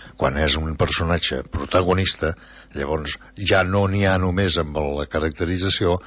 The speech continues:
sinó amb el savoir-faire del, de l'actor que fa creïble aquell personatge.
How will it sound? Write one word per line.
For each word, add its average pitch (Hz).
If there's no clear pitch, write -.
sinó 78
amb 95
el 73
savoir-faire 80
del, 73
de 87
l'actor 95
que 90
fa 107
creïble 113
aquell 80
personatge. -